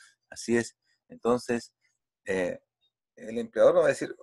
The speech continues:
"Oye, ¿sabes qué? No te puedo aceptar porque hay otro empleado que se llama igual que tú." Estás loco, pero no, se puede quejar, ¿no? Entonces, eh,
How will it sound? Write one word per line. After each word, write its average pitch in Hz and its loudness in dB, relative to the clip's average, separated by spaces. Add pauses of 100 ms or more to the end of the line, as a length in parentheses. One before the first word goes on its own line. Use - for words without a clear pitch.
(140)
"Oye, 131 -4
¿sabes 147 -4
qué? 151 -6
No 147 -6
te 139 -6
puedo 131 0
aceptar 131 0
porque 113 -10
hay 117 0
otro 127 -2
empleado 113 -2
que 113 -6
se 110 -6
llama 110 -6
igual 104 -2
que 92 -12
tú." - -18 (920)
Estás - -10
loco, 95 -4
pero 107 -6
no, 90 -10
se - -14
puede 101 -4
quejar, 110 0
¿no? 110 -12 (1040)
Entonces, 95 -8 (400)
eh, 85 -8